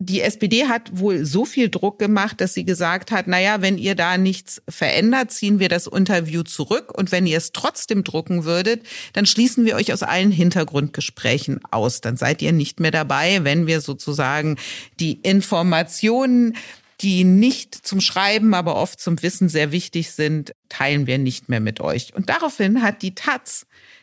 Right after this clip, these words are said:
das Interview mit Olaf Scholz auf der Titelseite gedruckt, aber seine Antworten alle geschwärzt und hatte als Zeile oben drüber stehen,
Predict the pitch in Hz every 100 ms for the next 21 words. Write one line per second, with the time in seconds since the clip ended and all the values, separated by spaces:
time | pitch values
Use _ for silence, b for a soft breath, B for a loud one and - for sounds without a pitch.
0 | _ - - - 247 403 294 226 185 196
1 | 254 196 - 214 208 190 - 214 175 220
2 | 254 - 160 - 147 - - 277 294 240
3 | 175 143 151 180 202 147 135 135 - -
4 | - B B B - 175 185 170 156 165
5 | - 220 247 202 208 214 180 - 151 143
6 | 135 - 127 127 - 320 - - - 190
7 | 185 180 185 214 185 - 143 143 - -
8 | - 175 254 247 - 180 175 - 180 180
9 | 175 - - 151 156